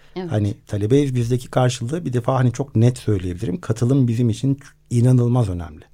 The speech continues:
Speaker 1: Bunu biraz açalım mı? Çünkü genellikle çocuk katılımı, genç katılımı, belki daha sonra Cemre ve Yasemin de bir şeyler söylemek ister,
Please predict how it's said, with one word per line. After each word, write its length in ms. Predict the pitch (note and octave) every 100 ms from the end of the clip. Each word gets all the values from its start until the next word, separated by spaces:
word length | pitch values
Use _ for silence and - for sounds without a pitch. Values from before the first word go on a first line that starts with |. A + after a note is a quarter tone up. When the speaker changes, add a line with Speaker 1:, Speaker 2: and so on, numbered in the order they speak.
| - C4+
Speaker 1:
Bunu 180 | D4+
biraz 240 | D#4+ D4+ -
açalım 380 | - - D4 D4
mı? 140 | A3+
Çünkü 320 | - A#3+ C4 B3+
genellikle 840 | A3 B3+ C#4+ C4+ C4+ - G3 A3+ - -
çocuk 340 | - B3 B3 -
katılımı, 560 | B3 - F3+ E3 D#3+
genç 340 | F3 G#3 A#3 -
katılımı, 580 | F#3+ - E3 D#3+ G3
belki 300 | F#3+ F#3 -
daha 160 | F3+ F#3
sonra 400 | G3 F#3 F3+ F3+ - - -
Cemre 320 | F3+ F#3+ G3
ve 60 | G3
Yasemin 580 | F3+ F3 - F3+ F3+ E3
de 120 | D#3
bir 60 |
şeyler 320 | - E3+ D#3+ D3+
söylemek 460 | - D#3 D#3 D3+
ister, 260 | - -